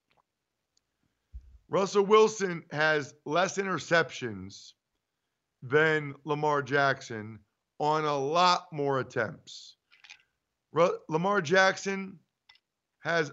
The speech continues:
a, a little under twenty-nine hundred yards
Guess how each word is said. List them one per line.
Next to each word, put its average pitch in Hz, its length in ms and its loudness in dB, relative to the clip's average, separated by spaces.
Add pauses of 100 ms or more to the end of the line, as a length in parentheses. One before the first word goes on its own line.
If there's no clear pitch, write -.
(140)
a, 151 100 0 (140)
a 151 80 0
little 196 280 2
under 190 260 -2
twenty-nine 180 720 -2
hundred 160 320 -2
yards 127 680 0